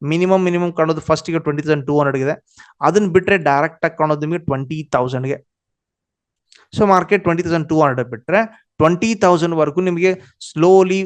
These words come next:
ಕೆಳಗಡೆ ಬರುವ ಸಾಧ್ಯತೆ ಇದೆ. As per the technical chart ನಮಗೆ ಅದು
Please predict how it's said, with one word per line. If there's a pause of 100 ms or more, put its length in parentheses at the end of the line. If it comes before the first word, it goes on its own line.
(120)
ಕೆಳಗಡೆ
ಬರುವ
ಸಾಧ್ಯತೆ
ಇದೆ. (280)
As
per
the
technical (120)
chart (240)
ನಮಗೆ
ಅದು